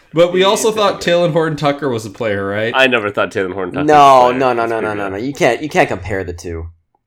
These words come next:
Speaker 3: One guy is actually impacting winning on what's now a sorta quasi-winning team and leading the team to victories. Like, Talen Horton-Tucker had a couple of good games,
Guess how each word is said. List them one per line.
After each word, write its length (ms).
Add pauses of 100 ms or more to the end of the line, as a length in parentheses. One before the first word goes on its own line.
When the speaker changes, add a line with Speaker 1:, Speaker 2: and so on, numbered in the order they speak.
(120)
Speaker 3:
One 240
guy 180
is 160
actually 460
impacting 720
winning 540 (260)
on 480
what's 280
now 380
a 280
sorta 520
quasi-winning 960
team 460 (200)
and 180
leading 220
the 60
team 260
to 60
victories. 400 (240)
Like, 200 (100)
Talen 240
Horton-Tucker 580
had 120
a 40
couple 240
of 60
good 180
games, 680